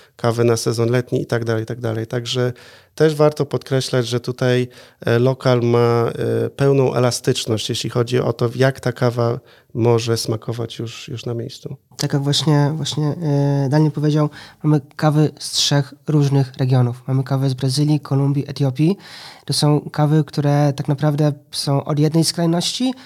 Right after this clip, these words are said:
Speaker 2: po drugą skrajność, jeśli chodzi o profil smakowy, no i w środku gdzieś mamy tą, e, tą Kolumbię. I, i tak naprawdę przez to, że ten profil jest tak zróżnicowany, no, jesteśmy w stanie trafić do każdego konsumenta. Takiego zwykłego Kowalskiego po osobę, która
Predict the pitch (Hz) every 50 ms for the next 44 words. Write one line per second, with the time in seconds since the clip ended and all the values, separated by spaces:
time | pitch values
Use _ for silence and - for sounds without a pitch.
0 | - - _ _ - 143 131 147 156 143 165 165 - - - 165 170 190 214 233
1 | - - - 139 - - 160 151 139 156 147 - 165 151 165 165 - - 156 -
2 | 190 185 208 247 247 247 - - - - 160 165 160 - 190 - - - 160 160
3 | 165 - - 156 151 147 131 - 139 143 143 151 151 - - 143 135 135 139 139
4 | 139 131 139 135 120 151 143 139 135 127 120 113 120 - - - - - - -
5 | - - _ - 139 135 135 135 135 135 135 139 139 139 139 139 143 - - -
6 | 85 - - 139 156 147 147 147 156 143 - _ - - - - 160 160 165 160
7 | - - - - - - 147 143 143 139 135 139 139 139 139 - _ - 139 135
8 | 127 - - 147 151 151 - - 139 127 127 127 127 - - - 143 143 151 143
9 | 139 143 - 147 135 - 143 135 147 151 170 190 220 226 - - - - - -
10 | - _ - 151 143 - 175 - - 180 165 - - - - - - 165 165 170
11 | 160 160 - 156 151 - 156 - - - - 143 143 135 147 135 127 143 131 131
12 | 127 131 131 127 - - 123 117 117 120 131 127 127 - - - - _ - -
13 | 147 151 139 139 143 - 170 165 151 143 156 151 151 139 - - - 139 143 143
14 | 131 - - 151 151 175 196 190 196 - 147 147 139 - - 147 143 156 147 -
15 | - 151 147 143 147 151